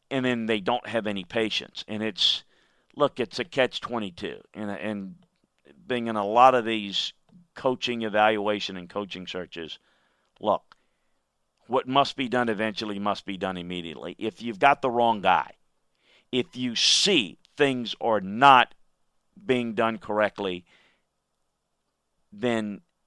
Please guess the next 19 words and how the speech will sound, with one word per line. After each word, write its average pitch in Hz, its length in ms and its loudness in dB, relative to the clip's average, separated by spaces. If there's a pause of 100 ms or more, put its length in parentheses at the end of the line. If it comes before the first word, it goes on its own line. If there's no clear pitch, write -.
(240)
not 139 320 6
making 120 340 0
a 104 40 -4
move 104 580 -4
is 107 180 -6
futile. 95 420 -8 (320)
It 123 160 4
is 147 320 8
like 107 440 6 (720)
going 123 320 2
into 117 260 -2
your 107 180 -4
refrigerator 92 960 -4 (1300)
seeing 120 320 2
a 104 80 -2
spoiled 127 720 4
carton 113 340 4
of 95 80 -4
milk, 101 480 2